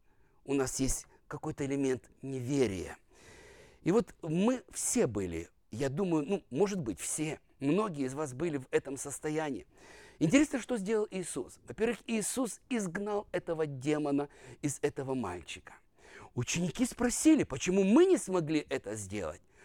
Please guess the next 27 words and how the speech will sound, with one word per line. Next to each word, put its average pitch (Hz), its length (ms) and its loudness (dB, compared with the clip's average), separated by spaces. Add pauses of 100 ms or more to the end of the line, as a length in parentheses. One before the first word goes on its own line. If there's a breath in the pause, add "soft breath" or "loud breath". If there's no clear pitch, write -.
(300 loud breath)
Иисус 123 340 -4 (120)
ответил - 460 -2
очень 196 280 -2
прямо. 175 500 0
В, 127 340 -6
там 151 240 0
в, 127 320 2 (280 loud breath)
э, 117 260 6 (180 loud breath)
Матфея 190 440 2
в 147 40 -8
семнадцатой 170 460 0
главе 165 220 0
сказано: 170 420 -2 (300 soft breath)
"По 202 80 6
неверию 165 500 6
вашему, 220 540 6 (840)
потому 147 260 4
что 151 160 -2
вы 160 140 4
не 196 140 4
верили". 226 560 -2 (880 loud breath)
И 196 80 2
потом 262 420 4
дал 226 460 0
им 220 240 -2
выход, 196 420 -2
каким 214 340 -4